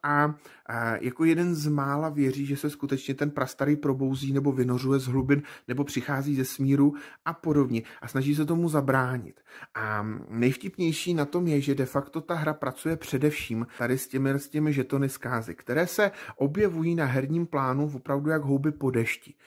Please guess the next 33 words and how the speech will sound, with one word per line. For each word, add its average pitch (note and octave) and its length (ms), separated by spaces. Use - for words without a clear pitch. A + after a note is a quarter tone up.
A G2+ 280
je B2+ 160
to G#3 120
sice F#3+ 300
velmi A#2+ 460
abstraktní - 880
žeton, A2 560
ale B2 420
pro B2 160
hru D#3+ 440
vysoce D3+ 440
důležitý, C#3 520
protože C#3 440
pokud C#3+ 360
jich D3 100
tam C#3 180
bude C#3+ 200
hodně, B2+ 500
tak B2+ 420
se B2 200
stane B2+ 240
něco B2 220
špatného. C3+ 680
Vy B2 100
naopak, B2+ 320
pokud B2+ 300
budete C3 340
sbírat, C3 500
eh, - 0
stopy, C3+ 460
což - 280
jsou B2+ 300
nějaká, A#2 520